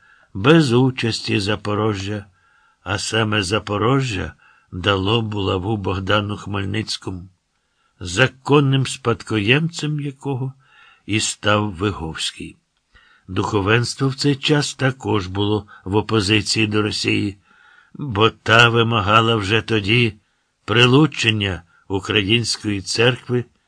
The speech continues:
під владу московського патріарха.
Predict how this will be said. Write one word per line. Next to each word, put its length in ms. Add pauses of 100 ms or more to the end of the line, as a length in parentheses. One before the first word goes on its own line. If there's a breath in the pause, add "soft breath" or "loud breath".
(380)
під 180
владу 480
московського 880
патріарха. 1080